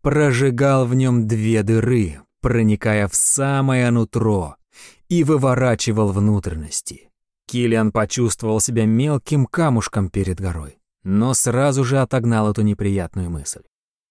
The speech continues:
Гордость заиграла в жилах, и он расправил сгорбленные от жути плечи. "Никогда не трогай моё печенье!" Эйден выдернул миску из рук Киллиана.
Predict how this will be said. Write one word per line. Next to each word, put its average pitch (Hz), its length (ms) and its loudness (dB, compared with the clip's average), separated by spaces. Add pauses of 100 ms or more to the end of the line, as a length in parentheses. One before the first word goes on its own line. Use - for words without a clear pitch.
(100)
Гордость 104 640 0
заиграла 107 580 0
в 90 60 -6
жилах, 101 440 -2
и 120 120 -2
он 135 180 2
расправил 117 880 0
сгорбленные 104 880 2
от 90 160 -6
жути 104 480 -2
плечи. 78 640 -8 (1000)
"Никогда 117 800 0
не 143 140 0
трогай 135 500 2
моё 117 240 2
печенье!" 95 560 -4 (840)
Эйден 123 380 2
выдернул 110 560 2
миску 135 380 0
из 120 140 2
рук 117 200 0
Киллиана. 80 500 -6